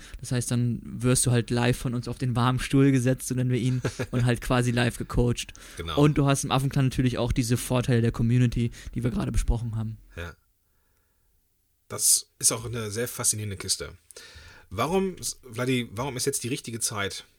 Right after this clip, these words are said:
Speaker 2: überhaupt als Solopreneur zu starten?
Speaker 1: Ja, im Affenklan geht's ja darum, einen professionellen Blog aufzubauen. Und, ähm, ich bin halt fest davon überzeugt, dass gerade jetzt der richtige Zeitpunkt im deutschsprachigen Raum ist, um halt sowas zu starten.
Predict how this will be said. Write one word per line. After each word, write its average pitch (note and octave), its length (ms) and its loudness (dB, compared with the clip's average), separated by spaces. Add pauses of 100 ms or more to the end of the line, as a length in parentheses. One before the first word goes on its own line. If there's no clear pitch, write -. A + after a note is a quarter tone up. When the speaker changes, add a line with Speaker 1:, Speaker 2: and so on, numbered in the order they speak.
(320)
Speaker 2:
überhaupt G#2+ 720 -6 (460)
als G2 240 -8
Solopreneur F2+ 720 -8 (100)
zu - 140 -10
starten? - 480 -12 (800)
Speaker 1:
Ja, C#3+ 200 -6
im B2+ 80 -4
Affenklan D#3 380 -2
geht's D3+ 180 4
ja D3 80 4
darum, C3+ 380 2
einen B2+ 160 2
professionellen B2+ 560 2
Blog A#2+ 180 2
aufzubauen. D#3+ 580 2 (500)
Und, C3+ 420 4
ähm, C3 100 -4
ich B2+ 120 -2
bin D3+ 120 0
halt D3 100 0
fest E3 220 -2
davon D#3+ 180 -2
überzeugt, C#3+ 440 -2
dass - 160 -4
gerade C#3 240 0
jetzt C#3+ 340 2
der C#3 80 -2
richtige C#3 340 0
Zeitpunkt D#3 440 -2
im C#3+ 80 0
deutschsprachigen C#3+ 480 -4
Raum C3+ 260 0
ist, C#3+ 180 0
um C3 160 2
halt C#3 160 -2
sowas B2+ 280 -2
zu - 80 -8
starten. E3+ 420 0